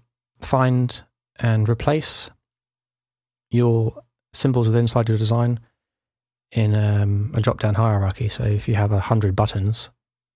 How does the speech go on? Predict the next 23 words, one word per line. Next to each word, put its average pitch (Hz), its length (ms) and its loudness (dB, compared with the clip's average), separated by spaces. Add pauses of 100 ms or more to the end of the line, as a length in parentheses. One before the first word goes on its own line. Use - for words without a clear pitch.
(120)
you 113 100 -2
can 104 200 0
select - 460 -2
a 113 40 -2
button 104 280 0
and 104 180 0
can, 110 100 -2
you 107 100 0
can 104 500 -4 (220)
replace 131 400 0
it - 120 -10
with 113 300 0 (880)
other 120 160 2
buttons 104 640 0 (280)
from 110 180 0
a, 104 220 -2 (280)
in 120 100 0
a 110 60 2
logical 110 400 0
way. 92 320 -2
If - 200 -4
you 147 100 0
haven't 123 360 -2